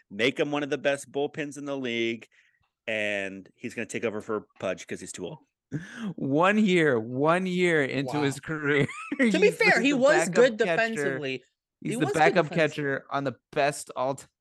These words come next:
Speaker 2: the all defense team.
Speaker 3: If you're
Speaker 2: <laughs>
Speaker 3: going for a catcher now, though, the clear answer would have been Jose Trevino.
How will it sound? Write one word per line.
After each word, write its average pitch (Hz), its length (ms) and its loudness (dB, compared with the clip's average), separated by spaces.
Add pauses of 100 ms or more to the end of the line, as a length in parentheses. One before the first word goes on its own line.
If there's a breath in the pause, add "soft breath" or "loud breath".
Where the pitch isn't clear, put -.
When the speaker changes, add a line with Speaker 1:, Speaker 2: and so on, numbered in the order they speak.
Speaker 2:
the 160 180 -4
all 151 260 0
defense 139 600 -6
team. 117 380 -12
Speaker 3:
If 254 160 2
you're 359 140 2
Speaker 2:
<laughs> - 20 -4
Speaker 3:
going 392 240 -2
for 349 120 -4
a 302 40 -6
catcher 269 300 -2
now, 190 260 -2
though, 151 160 -2
the 143 100 -8
clear 170 280 -4
answer 147 260 -6
would 139 140 -4
have 131 60 -8
been 131 100 -4
Jose 127 320 -8
Trevino. 117 560 -14